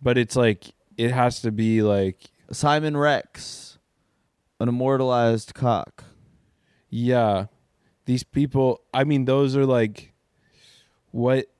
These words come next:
Speaker 1: level of thing does it have to be? Because you could be like, "Oh, any movie where there's dick," or you could say any porn where there's dick, like, makes your dick immortal, you know?
Speaker 2: Yeah.
Speaker 1: But I, I don't necessarily think that's true
Speaker 2: But
Speaker 1: because a lot
Speaker 2: most
Speaker 1: of these
Speaker 2: porn
Speaker 1: things
Speaker 2: is
Speaker 1: are thrown to the wayside.
Speaker 2: Most of,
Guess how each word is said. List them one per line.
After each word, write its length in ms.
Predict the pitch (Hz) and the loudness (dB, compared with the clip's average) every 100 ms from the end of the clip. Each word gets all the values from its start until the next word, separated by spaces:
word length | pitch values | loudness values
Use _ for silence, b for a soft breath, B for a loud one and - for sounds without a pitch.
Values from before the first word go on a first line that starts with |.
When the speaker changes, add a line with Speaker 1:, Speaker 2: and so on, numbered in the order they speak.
| _ - - _ - | _ -20 -20 _ -8
Speaker 1:
level 840 | 117 113 117 113 113 110 107 - | -2 0 0 2 2 2 0 -2
of 360 | 107 104 - _ _ _ _ _ _ - | -4 -6 -8 _ _ _ _ _ _ -2
thing 260 | 131 131 | 0 2
does 160 | 113 104 | 2 0
it 80 | 107 | 0
have 220 | 110 - | -2 -4
to 100 | 107 | -2
be? 140 | 110 | 0
Because 300 | 107 107 113 | 0 0 0
you 60 | 120 | 0
could 140 | 135 | 0
be 100 | 117 | 2
like, 200 | 110 104 - | 2 2 0
"Oh, 220 | 117 110 | 0 0
any 240 | 104 117 113 | 0 0 0
movie 300 | 113 110 110 | 0 2 2
where 140 | 107 | 2
there's 200 | 104 101 | 2 0
dick," 220 | 113 113 | 0 0
or 40 | 107 | -2
you 120 | 104 | -4
could 120 | 104 | -4
say 200 | 104 98 | -2 -4
any 200 | 98 110 | -2 -4
porn 320 | 104 117 117 | -4 -2 0
where 100 | 117 | 2
there's 180 | 107 101 | 2 0
dick, 260 | 107 110 - | 0 0 2
like, 240 | 104 98 | -2 -2
makes 240 | 107 104 - | -2 -4 -2
your 100 | 104 | -2
dick 340 | 101 107 - | 0 0 -2
immortal, 560 | 104 101 98 113 110 98 | -6 -4 0 2 2 0
you 120 | 98 | -2
know? 320 | 101 101 110 - b | -2 -4 -6 -10 b
Speaker 2:
Yeah. 380 | - 120 101 85 117 | -4 -4 -4 -8 -6
Speaker 1:
But 160 | 131 120 | 0 2
I, 100 | 117 - | 2 2
I 120 | 117 | 2
don't 160 | 120 | 4
necessarily 540 | 117 117 117 120 110 107 | 2 0 0 2 2 2
think 200 | 113 107 | -2 -2
that's 200 | 104 101 | -2 -2
true 220 | - 143 | -4 -2
Speaker 2:
But 60 | 131 | 0
Speaker 1:
because 160 | 156 117 | -2 0
a 60 | |
lot 120 | 120 | 0
Speaker 2:
most 80 | 131 | 0
Speaker 1:
of 60 | 135 | 0
these 100 | 135 | 0
Speaker 2:
porn 100 | 185 | 0
Speaker 1:
things 140 | 175 170 | 0 0
Speaker 2:
is 60 | |
Speaker 1:
are 80 | 143 | -2
thrown 320 | 127 139 147 | -2 -2 -2
to 80 | 127 | -4
the 100 | 113 | -4
wayside. 460 | 110 151 180 117 98 | 0 0 -2 -4 -2
Speaker 2:
Most 320 | 160 180 - | 0 0 0
of, 180 | 170 | -2